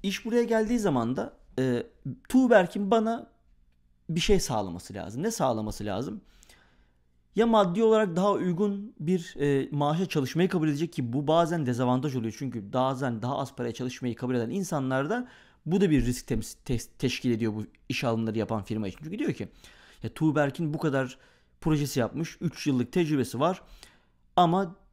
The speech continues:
Amerikalıların üçte ikisi paraya çalışmayı kabul ediyor. Burada bir iş mi var acaba?" deyip işkillenebilir. İşkillenmeme ihtimali de var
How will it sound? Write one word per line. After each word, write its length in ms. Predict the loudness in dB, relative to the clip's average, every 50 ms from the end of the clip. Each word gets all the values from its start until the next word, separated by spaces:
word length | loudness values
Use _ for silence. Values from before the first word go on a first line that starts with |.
| _ _ _ _ -20 -10 0 2
Amerikalıların 840 | 2 4 6 4 4 2 0 0 0 2 2 2 2 0 -2 -6 -12 -20 _ _ _ _ _ _ _ _ _ _ _ _ _
üçte 300 | 0 0 0 0 0 -2
ikisi 200 | -2 -2 -4 -4
paraya 200 | -2 -2 -2 0
çalışmayı 340 | 0 -2 -4 -2 -2 -2 -2
kabul 240 | 0 0 0 2 2
ediyor. 300 | 2 2 2 2 2 2 -2 -10 -14 -10
Burada 340 | -4 -2 0 2 2 2 2
bir 80 | 0 -2
iş 260 | -4 -4 -2 -2 -2
mi 100 | 0 0
var 120 | 2 2
acaba?" 340 | 2 0 2 2 2 2 0
deyip 140 | -2 -6 -10 _ _ _ _
işkillenebilir. 680 | -4 -2 -2 -2 -2 0 0 0 0 0 -2 -2 -6 -8 -8
İşkillenmeme 680 | -8 -8 -8 -8 -8 -4 -2 0 0 0 0 0 -2
ihtimali 400 | -2 -4 -4 -4 -4 -4 -4 -4
de 80 | -4 -6
var 100 | -6